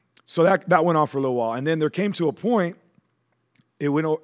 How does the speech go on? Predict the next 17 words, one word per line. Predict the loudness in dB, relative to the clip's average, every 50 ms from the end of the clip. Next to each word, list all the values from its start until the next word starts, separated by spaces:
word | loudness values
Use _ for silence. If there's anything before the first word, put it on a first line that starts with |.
| -8 -8
it | -6 -4
was | -4 -4
probably | -4 -4 -4 -2
about, | -2 -2 -2 -2
like, | -2 -4
a | -8 -12
two | -10 -6 -4 -2 -2
to | -4 -6
three | -6 -6 -6 -4
week | -4 -4 -6 -6 -8
span | -10 -10 -8 -6 -6 -6 -6 -8 -12 -14 _ _ _ _ _ _ _ _ -14
where | -8 -2 0 0
I | 2
woke | 2 0 0 -2 -2
up | -6 -8 _
every | 0 0 0 0 0 -2
morning | -2 -2 -2 -2 -2 -2 -4 -4 -6 -6 -10 -12 -16